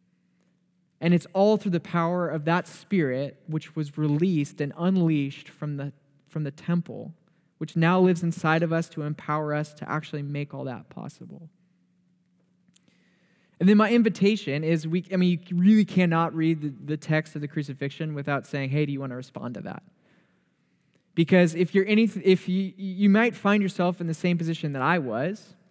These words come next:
just kinda apathetic to the cross. "Yeah, I'm a Christian. That's cool. I do what I want."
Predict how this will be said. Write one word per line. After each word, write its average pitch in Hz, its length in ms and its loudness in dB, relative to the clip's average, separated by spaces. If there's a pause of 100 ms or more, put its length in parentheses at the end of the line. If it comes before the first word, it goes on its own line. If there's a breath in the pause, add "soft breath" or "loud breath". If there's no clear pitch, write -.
(840)
just - 120 -12
kinda 151 180 0
apathetic 139 500 -2
to - 60 -20
the 139 60 -8
cross. 143 360 -6
"Yeah, 180 360 2 (300)
I'm 190 80 -2
a 180 40 -2
Christian. 156 440 -6
That's 160 160 -10
cool. 151 400 -10
I 151 60 -8
do 156 100 -8
what 147 100 -8
I 139 60 -8
want." 139 260 -12